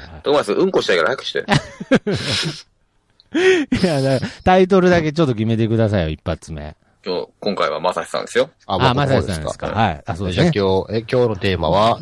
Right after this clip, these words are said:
Speaker 2: 前回は春、
Speaker 3: 断捨離でしたから。
Speaker 2: 春、春でしたよね。はい。
Speaker 3: また断捨離に関係するサウンド入れてくるのかな？
Speaker 2: あ、そうですね。やっぱりこう、
Speaker 1: そうですよね。
Speaker 2: 捨ててく、はい。切り捨ててくみたいな音をね、
Speaker 3: じゃあ、
Speaker 2: 作っていくんでしょうね。
Speaker 3: 何でしょう？
Speaker 2: はい。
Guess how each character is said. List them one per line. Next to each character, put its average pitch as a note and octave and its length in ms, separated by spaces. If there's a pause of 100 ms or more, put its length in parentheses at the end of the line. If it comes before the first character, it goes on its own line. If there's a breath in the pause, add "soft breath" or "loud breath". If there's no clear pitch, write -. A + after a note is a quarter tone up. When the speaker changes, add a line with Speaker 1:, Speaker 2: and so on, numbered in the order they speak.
Speaker 2:
前 E3 160
回 C3 140
は G2 80
春、 - 0
Speaker 3:
断 - 0
捨 - 20
離 A#2 140
で - 20
し F#2+ 80
た D#2 80
か G#2 140
ら。 F#2+ 80
Speaker 2:
春、 - 0
春 F2 280
で D2 140
し - 80
た C#2 80
よ C2 140
ね。 F#2+ 240
は - 120
い。 - 120 (140)
Speaker 3:
ま B2 120
た G#2 120
断 G#2 200
捨 G#2 100
離 A2 120
に A2+ 180 (240)
関 A#2+ 240
係 A#2 200
す G#2 120
る D#2 280
サ G2+ 160
ウ F#2+ 100
ン F2+ 40
ド F2+ 60
入 F2+ 60
れ F2+ 80
て D#2+ 100
く - 80
る - 80
の A#2+ 100
か - 120
な？ G#2+ 80
Speaker 2:
あ、 B2+ 40 (180)
そ B2+ 300
う G2 60
で D#2+ 60
す - 120
ね。 B2 80
や D3+ 80
っ A2+ 40
ぱ C#3 100
り A2+ 80
こ A2+ 100
う、 - 20
Speaker 1:
そ - 120
う - 20
で - 60
す - 60
よ - 40
ね。 - 0
Speaker 2:
捨 - 0
て D3+ 60
て C3+ 100
く、 B2+ 320
は G2+ 320
い。 G2 60
切 - 140
り G2+ 100
捨 - 100
て G#2 140
て E2+ 140
く E2 160
み D#2 140
た D2+ 200
い C2+ 120
な C2 120 (760)
音 G#2+ 280
を - 20
ね、 E2+ 60
Speaker 3:
じ C#2+ 40
ゃ D2 320
あ、 D2+ 40
Speaker 2:
作 C#2 220
っ - 20
て - 80
い - 20
く D#2 80
ん C#2 120
で D2+ 200
し - 120
ょ E2+ 40
う - 20
ね。 A#2 60
Speaker 3:
何 G2 100
で - 60
し - 100
ょ - 0
う？ - 0
Speaker 2:
は E2 80
い。 - 80